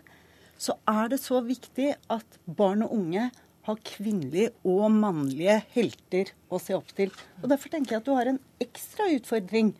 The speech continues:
fordi at det er der barna våre henter inspirasjon og blir inspirert og ser at de har like muligheter. Så her er denne rapporten. Her er det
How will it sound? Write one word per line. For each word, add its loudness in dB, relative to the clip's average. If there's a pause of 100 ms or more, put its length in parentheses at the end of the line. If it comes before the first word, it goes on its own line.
(340)
fordi 0
at 0
det 2
er 0
der 0 (540)
barna 8
våre 6 (220)
henter 2 (480)
inspirasjon 0
og 0
blir 4
inspirert 0
og -2
ser 0
at -14
de -2
har -2
like -8
muligheter. -4
Så 2
her 4
er 2
denne 2
rapporten. -4
Her 2
er 2
det -2